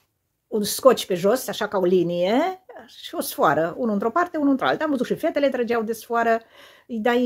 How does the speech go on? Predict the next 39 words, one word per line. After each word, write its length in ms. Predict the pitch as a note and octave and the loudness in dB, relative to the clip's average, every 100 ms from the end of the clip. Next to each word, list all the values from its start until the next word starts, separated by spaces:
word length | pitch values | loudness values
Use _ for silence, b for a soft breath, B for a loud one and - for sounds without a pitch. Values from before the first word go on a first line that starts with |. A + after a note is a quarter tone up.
| A#3+ G#3 | 0 -4
știi 220 | - A#3 | -6 -4
ce 160 | - | 2
era 240 | A3+ A3 G3+ | 4 4 2
greu? 380 | A#3+ D4 A#3+ G#3+ | 4 2 4 2
Era 200 | A3 A#3+ | 2 -2
foarte 260 | B3 B3 | -6 -6
greu 180 | A3+ A#3+ | -2 -2
să 120 | - | -4
te 80 | G3+ | -4
menții 320 | G#3 G3+ A#3 | -4 -4 -4
în 60 | G#3 | -4
echilibru 440 | F#3+ G3+ G#3 C4 | -4 -2 -2 -2
pentru 220 | B3+ A3+ | -2 -4
că 80 | A#3 | 0
aluneca. 560 | A#3 A#3+ A#3 G#3 D#3 _ _ - | 2 2 0 -2 -4 _ _ -8
Adidas 320 | E3+ F3 - | -4 -2 -4
și 200 | - - | -8 -14
cum 160 | - A2+ | -12 -8
poartă 340 | G#2+ D#3 F2+ | -8 -6 -10
acum 220 | D#2+ A#2 A#2+ | -10 -8 -4
toată 200 | A#2 - | -4 -4
lumea. 300 | G3 C4 _ _ _ _ _ _ _ _ _ _ _ _ _ _ _ | -6 -8 _ _ _ _ _ _ _ _ _ _ _ _ _ _ _
Chiar 160 | D4 | 4
alunecă 400 | C#4 A#3+ F3 F3 D3+ | 6 6 2 -2 -4
pe 140 | D3 | -4
pardosela 480 | D3+ D#3 C#3 - - | -4 -6 -6 -6 -10
aia. 360 | - D#3+ - _ | -12 -16 -20 _
Știu 360 | - G#3+ C#4+ | -4 0 2
că 80 | C4 | 2
am 60 | G#3+ | 0
pățit 240 | G#3+ G#3+ | 0 -4
și 140 | - A3+ | -4 -2
eu 100 | A3 | -2
de 80 | |
câte 160 | G3 F#3+ | -2 -4
ori 100 | F#3 | -2
am, 240 | E3 D3+ | -2 -2
am 140 | C#3+ C3+ | -4 -4
alunecat. 600 | - - F#3 F#3 - | -4 -6 -6 -6 -8